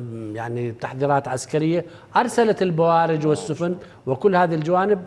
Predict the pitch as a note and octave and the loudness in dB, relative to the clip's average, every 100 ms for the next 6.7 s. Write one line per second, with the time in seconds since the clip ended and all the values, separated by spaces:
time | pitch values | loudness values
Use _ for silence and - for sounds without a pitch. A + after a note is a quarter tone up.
0 | D#3+ G#3 A3 G3+ F#3+ A#3+ G3+ F3 G3 F#3+ | -2 -2 0 -2 0 2 0 0 -2 0
1 | F3 G#2+ - - - - - - - _ | 0 0 -6 -20 -20 -20 -20 -20 -20 _
2 | - - - - C#3 D3+ B3 G#3 - F#3 | -20 -20 -12 -6 -2 2 2 2 0 4
3 | F#3+ F3+ F3+ B2 D#3+ E3+ F#3+ F3 D3+ B2+ | 4 4 2 0 -2 0 2 4 4 2
4 | B2+ B2+ C3 C#3+ D3+ - E3+ D3+ D#3+ D#3+ | 4 4 2 0 -2 0 -2 0 0 2
5 | F#3 F3+ G#2 - - - - C#3 D3+ D#3 | 4 4 2 -6 -18 -18 -4 -2 0 2
6 | F3+ F#3 F#3 D3+ C3+ F3+ | 2 2 0 -2 0 2